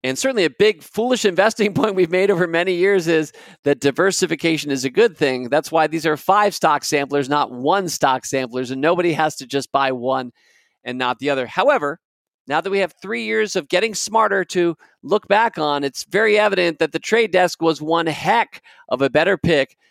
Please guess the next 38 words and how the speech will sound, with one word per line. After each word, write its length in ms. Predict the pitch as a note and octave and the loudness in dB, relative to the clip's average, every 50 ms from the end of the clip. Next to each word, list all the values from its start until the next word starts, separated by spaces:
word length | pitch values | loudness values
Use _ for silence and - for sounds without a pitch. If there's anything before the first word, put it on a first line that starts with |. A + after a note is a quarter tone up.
| _ _ _ _ _ | _ _ _ _ _
than 220 | C3 D3 D3+ D3 | 0 0 0 2
Roku, 460 | C#3+ D3 D#3+ F3 F#3 - - D3+ C#3+ | 2 2 4 4 2 2 0 -2 -2
despite 580 | B2+ C3+ C#3+ C#3 - - - D#3 D3+ F3+ G3+ - | 0 0 -2 -2 -2 -2 0 0 2 2 0 -2
the 80 | - E3+ | -4 -2
volatility 760 | D#3 E3+ E3 F3 F#3 F3+ - - F#3+ D#3+ D#3 D#3+ D#3+ D3 - - | 0 2 2 2 2 0 -2 -2 0 0 2 2 0 -2 -4 -8
and 240 | - F#3+ G3 F#3+ | -8 -6 -6 -6
significant 1040 | - - - - F3+ D#3 D3+ D3+ D3 D3 D3+ E3 F#3+ G#3 - G#3+ F#3+ - F#3+ F3 C#3+ - | -6 -6 -6 -6 -8 -10 -10 -8 -8 -4 -2 -2 -2 -2 -2 -4 -4 -2 -2 -2 -4 -2
drops 520 | - C#3 C3 C3 C3+ C3+ - - - - _ - | 0 0 2 2 2 0 -2 -6 -10 -10 _ -16
for 320 | - - - C#3 C3+ B2 | -20 -12 -4 -2 -2 -2
both. 560 | A#2 G#2+ _ - A#2+ A#2+ A2+ G2+ A2 - - _ _ - - _ _ _ _ _ | -2 -4 _ 0 2 2 2 0 -2 -6 -12 _ _ -20 -20 _ _ _ _ _
Well, 180 | - D3 D#3+ E3 | 0 2 2 4
Rick, 200 | F#3 G3+ G3+ - | 2 2 2 0
we're 120 | F3+ F3 | 0 0
running 320 | D#3+ F3+ F#3 F#3+ F#3+ F#3 F3+ | 2 2 2 2 2 2 2
out 100 | E3+ E3 | 2 0
of 100 | D3 - | 0 -2
time, 320 | - E3+ D#3+ E3 E3 E3 | -2 -2 0 0 -2 -2
so 140 | C#3+ - F3+ | -2 -2 -2
let 140 | F3+ G3 G#3 | 0 0 0
me 120 | G3 F#3+ | 0 0
ask 300 | F3 F3 F#3 F3 - - | 2 0 0 -2 -2 -2
you 100 | E3+ E3+ | -2 -2
of 120 | D#3 C3+ C3+ | -2 0 -4
the 80 | D3 | -6
three 520 | C3+ - - - G3 G3 A#3 A#3+ B3+ A#3 - _ _ - | -6 -6 -12 -10 -8 -6 -6 -6 -6 -8 -10 _ _ -2
other 320 | D3+ F3+ F#3 F3 G3 F#3+ | 0 0 2 2 2 0
stocks, 680 | E3+ - - - C#3+ A#2 F#2 - _ - - - - _ _ _ _ _ _ _ _ _ _ _ _ _ _ - | 0 -2 0 0 0 0 -2 -6 _ -16 -18 -18 -18 _ _ _ _ _ _ _ _ _ _ _ _ _ _ -6
and 100 | A#2+ C3 | -2 0
I'll 80 | C3+ C#3+ | 0 0
name 240 | D3 D#3 D#3+ E3+ F#3+ | 2 0 0 0 0
them 160 | F#3+ F#3 F#3 | -2 0 0
right 140 | F#3 F3+ F3+ | 0 0 0
now 200 | F3+ E3 C#3+ - - | 0 -2 -2 -2 0
alphabetically. 640 | C3+ D3 D#3 - F3 D#3 F3+ F#3 F3 - - C3+ B2 | -2 -2 -2 -2 -2 0 0 0 0 -2 -4 -4 -2
They 200 | A#2 B2+ C3 B2+ | -2 0 0 0
are 100 | A#2+ B2 | 0 -2
NextEra 840 | B2 B2 C3 C#3+ D3+ - - - - - D#3 E3+ F3 F#3+ G3 - - | -2 -2 -2 -2 -2 -4 -8 -14 -10 -4 -2 0 2 2 2 2 0
Energy, 560 | - E3 F3 F3+ F#3 E3 F3 G#3+ B3+ C4+ B3+ | -2 -2 -2 -2 -2 -4 -4 -6 -6 -6 -8